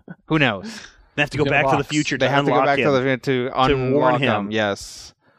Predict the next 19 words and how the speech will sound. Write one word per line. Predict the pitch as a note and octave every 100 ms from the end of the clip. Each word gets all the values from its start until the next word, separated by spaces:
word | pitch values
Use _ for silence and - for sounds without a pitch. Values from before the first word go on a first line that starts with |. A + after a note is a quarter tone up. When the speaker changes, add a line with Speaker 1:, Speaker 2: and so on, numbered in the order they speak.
| -
Speaker 3:
Yeah. | G3
Speaker 1:
"Uncle | G3 A3+
Marty, | F#3+ G#3 A3
Uncle | G3 G3
Marty, | F#3+ G#3 A3+ F3 B2+ -
it's | F3+ -
about | G3 G3+
your | A#3+
future, | - G3+ G#3
Uncle | F#3+ F#3
Marty, | F3 F3+ G3+ F#3 _ -
Speaker 2:
<laughs> | - - D#4+ D#4+
Speaker 1:
and | A3 A3
your | -
kids, | C4 G#3+ G#3+
apparently." | - F#3+ F#3 D#3+ D3+ - - -
Speaker 2:
Yes. | G2 E2+ - - -
And | B2+ B2
then, | C3 C#3+ C#3+ C#3+ C#3+ C#3+